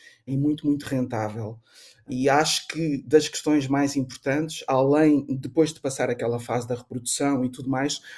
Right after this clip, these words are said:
acho que das questões mais importantes é a questão da alimentação.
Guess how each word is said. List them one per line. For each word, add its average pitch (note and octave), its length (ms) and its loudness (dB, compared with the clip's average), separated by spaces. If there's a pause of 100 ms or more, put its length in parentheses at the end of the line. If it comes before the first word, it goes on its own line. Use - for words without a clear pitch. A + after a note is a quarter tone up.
(120)
acho C#3+ 200 0
que - 100 -10
das E3 200 4
questões D3+ 320 0
mais C#3+ 240 2
importantes C#3 480 -2
é C#3+ 60 0
a C3+ 40 -4
questão C#3+ 280 -2
da C#3+ 80 0
alimentação. C3 840 -2